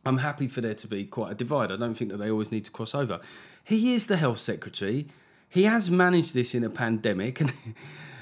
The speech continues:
there is a part of me that's either thinking, "Legend," or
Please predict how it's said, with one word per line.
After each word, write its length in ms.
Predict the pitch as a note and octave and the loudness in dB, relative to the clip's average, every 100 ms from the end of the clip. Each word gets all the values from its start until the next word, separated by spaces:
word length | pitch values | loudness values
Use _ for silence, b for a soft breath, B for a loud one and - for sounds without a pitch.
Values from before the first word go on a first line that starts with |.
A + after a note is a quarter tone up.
| - | -4
there 100 | - | 0
is 120 | D#3 | 2
a 40 | |
part 240 | - C3 A#2+ | 2 4 6
of 60 | |
me 80 | A2 | 4
that's 160 | G2 G2+ | 2 2
either 180 | G#2 F#2 | 0 0
thinking, 380 | G#2+ G2 G2 F#2 | -2 -2 -2 -2
"Legend," 800 | B2+ C#3+ C#3+ F#3 G3+ D#4+ E4+ - | 2 2 4 4 4 2 -2 0
or 340 | C3+ C#3 C3 | 4 6 4